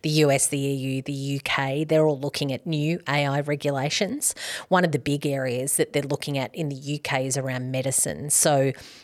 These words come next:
rules that medical devices that use A I should go through a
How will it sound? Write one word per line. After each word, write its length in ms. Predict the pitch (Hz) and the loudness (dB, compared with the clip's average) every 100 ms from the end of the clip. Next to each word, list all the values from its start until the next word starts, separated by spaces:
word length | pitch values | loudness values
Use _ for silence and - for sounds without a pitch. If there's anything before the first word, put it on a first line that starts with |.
| - | -8
rules 440 | 190 196 180 147 - | 4 6 8 4 2
that 200 | 147 147 | 0 2
medical 300 | 139 - 143 | -2 -2 -4
devices 580 | - 123 127 - 143 | -2 -2 0 -2 -4
that 140 | - - | -4 -6
use 260 | 147 135 | -4 -2
A 220 | 143 135 139 | -2 -2 0
I 260 | 135 135 - | 0 0 2
should 280 | - 139 - | 0 0 0
go 180 | 139 | 0
through 240 | 131 - 135 | 0 -2 -2
a 180 | 131 | -2